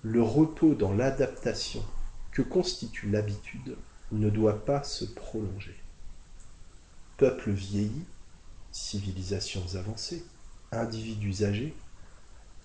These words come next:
tendent à trop subir le joug de la coutume, c'est-à-dire l'habitude. Inutile de disserter longuement sur son rôle.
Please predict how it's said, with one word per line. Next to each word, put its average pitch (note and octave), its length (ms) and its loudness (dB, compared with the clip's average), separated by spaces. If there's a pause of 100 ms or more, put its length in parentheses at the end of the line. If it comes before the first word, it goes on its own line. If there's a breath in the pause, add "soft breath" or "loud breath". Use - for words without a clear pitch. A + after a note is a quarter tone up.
(100)
tendent D3+ 520 4 (100)
à A#2 80 2
trop - 340 2
subir G#2+ 680 -2 (200)
le A2 200 2
joug G#2 320 2
de G#2 100 0
la G2+ 120 2
coutume, G2+ 640 -8 (340)
c'est-à-dire G#2+ 640 -2
l'habitude. A2+ 600 0 (2500)
Inutile G#2+ 600 0
de G2+ 100 0
disserter G2+ 640 -4
longuement A2+ 680 0
sur - 240 -8
son C3 140 -8
rôle. G#2 280 -4